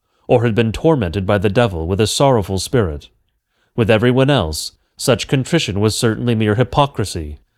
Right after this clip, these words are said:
and did not put to death the lust for sins. They had to grieve, but if they were free, they would rather have kept on sinning. As for confession,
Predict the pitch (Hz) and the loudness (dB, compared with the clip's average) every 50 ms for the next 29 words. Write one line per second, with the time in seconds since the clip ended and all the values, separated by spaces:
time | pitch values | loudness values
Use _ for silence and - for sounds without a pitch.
0 | _ _ - 113 107 95 117 113 110 117 113 110 - - 120 104 127 117 113 151 | _ _ -4 -4 0 0 0 2 2 2 0 0 0 -2 -2 -2 -2 0 0 2
1 | 139 107 87 - - 117 107 120 131 110 - - - - _ 117 104 - - - | 0 0 -2 0 0 0 2 2 2 2 0 -2 -8 -6 _ -4 -4 -2 -2 -2
2 | 131 107 85 76 71 73 76 73 - - _ _ _ _ _ _ _ - 120 107 | -2 -2 -2 -4 -8 -10 -12 -12 -12 -16 _ _ _ _ _ _ _ 2 4 4
3 | 101 104 104 95 123 104 104 131 147 139 98 78 73 78 76 - _ _ _ _ | 4 4 2 2 0 0 2 2 2 2 2 -2 -4 -8 -10 -12 _ _ _ _
4 | _ - 123 113 104 - - 104 98 101 104 95 - - 160 151 127 90 76 71 | _ 0 2 2 2 2 2 2 2 2 0 0 -2 -2 0 0 0 0 -2 -6
5 | 76 76 - _ _ _ _ - 127 120 117 120 98 131 147 147 127 101 90 95 | -10 -12 -14 _ _ _ _ 0 2 2 4 2 4 4 2 4 2 0 -2 -2
6 | 107 98 - 113 98 - - 107 98 98 101 101 - 143 131 101 78 73 71 69 | -2 -2 -2 -2 -4 0 0 0 0 0 -2 -2 -2 -2 -4 -4 -6 -10 -12 -14
7 | 71 73 - _ _ _ _ _ _ _ _ _ _ _ _ _ _ _ _ _ | -14 -16 -18 _ _ _ _ _ _ _ _ _ _ _ _ _ _ _ _ _
8 | _ _ _ _ _ _ _ _ _ _ _ - 107 104 104 95 - - 120 117 | _ _ _ _ _ _ _ _ _ _ _ 2 2 4 4 2 0 -2 -2 -2
9 | - 131 123 110 - 147 139 139 - 87 76 73 76 | 0 -2 -2 0 2 0 0 0 -2 -6 -8 -8 -10